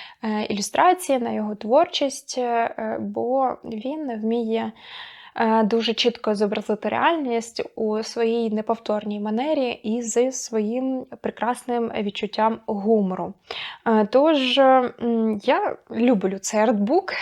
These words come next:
Я знаю, що, можливо, ілюстрації можуть сподобатись не всім, але це, е, те видання, яке дуже чітко відображає час,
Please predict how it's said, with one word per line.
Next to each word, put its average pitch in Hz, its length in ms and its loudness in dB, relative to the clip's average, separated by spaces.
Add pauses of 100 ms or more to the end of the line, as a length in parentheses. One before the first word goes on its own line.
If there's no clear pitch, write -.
(200)
Я 254 260 2
знаю, 277 300 2
що, 240 240 -4
можливо, 226 480 0
ілюстрації 226 760 -4
можуть 214 220 -6
сподобатись 214 680 -6
не - 100 -8
всім, 330 380 -6 (460)
але 220 260 6
це, 262 420 0 (640)
е, 220 340 0 (120)
те 262 140 6
видання, 262 600 4
яке 254 480 -2
дуже 233 300 0
чітко 277 380 -2
відображає 214 680 0
час, - 580 -6